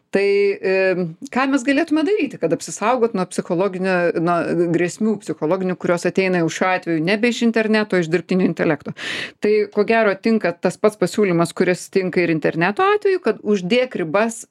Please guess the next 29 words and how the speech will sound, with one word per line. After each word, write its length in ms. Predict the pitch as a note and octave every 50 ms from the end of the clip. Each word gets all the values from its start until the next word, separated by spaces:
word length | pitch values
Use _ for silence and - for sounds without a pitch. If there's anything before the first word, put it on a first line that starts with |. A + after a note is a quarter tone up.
| -
tam, 380 | - F3+ F3 F3+ G3+ A3+ A#3 A3+
kiek 320 | A3+ - A3 A3+ G#3+ -
tu 80 | - F#3
naudoji 400 | F3+ F3+ E3+ E3 E3+ F3+ F3+ F3+
dirbtinį 460 | D#3 - - - - F3 E3+ E3 D#3+ D3
intelektą. 420 | - E3 D3+ D3 - - - - -
Kad 160 | - F3+ F#3
ne, 160 | F#3 F#3 F3+ F3+ - - F3 F3
vat, 160 | F#3 F#3 - - -
e, 160 | - F3+ F3+ D#3+ _ _ -
tai 160 | G#3 G3 F#3
pratęsiant 640 | - - G3+ F#3+ F#3 - E3 - - D#3+ D#3+ - -
tai, 140 | F3+ E3 -
ką 140 | E3 D#3+ -
tu 80 | - E3
sakei, 480 | - - D#3 - - G#3+ C4 A4+ B4+ - - - - - - - - -
kad 140 | - G3+
nesiremk 640 | F#3 G3 G3+ G3+ G3+ - G3+ G3 A#3 B3+ C4 B3+ -
vien 240 | A3+ G3+ G3+ G3 F#3+
juo. 240 | F#3 F#3+ F#3 E3+ - - - -
Jeigu 240 | F3+ F3+ E3+ F3 D3+
darai 240 | F3 F#3+ G3 G3 F#3
sprendimą, 720 | - - - D#3 D3+ D#3 D#3+ D#3 A3+ C#4+ B4 G4 B3+ A#3 - _ - - - - - - - _ _ -
jeigu 240 | G3 G3+ G3+ G3+ G#3
tau 220 | - A3 G#3+ A3 A3
neaišku, 460 | G#3+ G#3+ A3 A3 G#3+ G#3 - - F#3 -
kaip 320 | - G#3 G3+ G3+ G3+ -
išvalyti 560 | G3+ F#3 - - G3 G3 G3 G#3 G#3+ G#3 G#3
akvariumą, 640 | F#3+ F#3+ - G#3+ B3 G#4 A4+ G4+ D4 A#3+ F3 F3